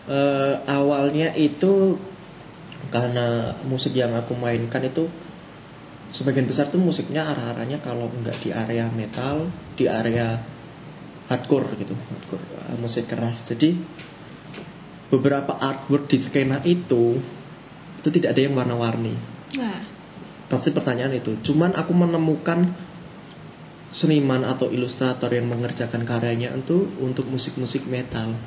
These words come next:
Speaker 1: Dan aku akhirnya tertarik di areal itu.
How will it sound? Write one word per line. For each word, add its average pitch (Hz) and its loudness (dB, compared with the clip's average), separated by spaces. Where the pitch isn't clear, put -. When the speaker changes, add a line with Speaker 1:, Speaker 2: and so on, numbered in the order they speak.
Speaker 1:
Dan 131 2
aku 139 4
akhirnya 147 4
tertarik 135 2
di 131 6
areal 127 2
itu. 123 2